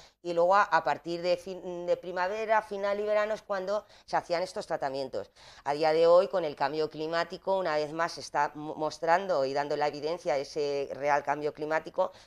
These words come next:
pues a lo mejor en meses como pueda ser febrero, que nunca se han hecho este tipo de tratamientos, tengamos que hacer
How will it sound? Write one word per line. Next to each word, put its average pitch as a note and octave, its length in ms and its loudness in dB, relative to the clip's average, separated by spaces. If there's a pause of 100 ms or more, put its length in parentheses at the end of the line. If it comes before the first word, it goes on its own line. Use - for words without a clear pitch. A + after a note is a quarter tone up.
(100)
pues E3 160 -6
a D#3 60 2
lo C#3+ 80 -2
mejor C#3 420 0 (240)
en D3+ 160 -4
meses D3+ 340 -4
como D#3 220 -6
pueda D#3 220 4
ser E3+ 180 -2
febrero, F3 460 2
que C3 100 -6
nunca C3 240 -6
se - 120 -8
han C#3 120 -6
hecho C3+ 360 -6 (260)
este D3+ 220 -10
tipo D3+ 200 -4
de D3 120 -2
tratamientos, D#3+ 680 -2 (260)
tengamos D#3 480 2
que E3 80 2
hacer F3+ 480 2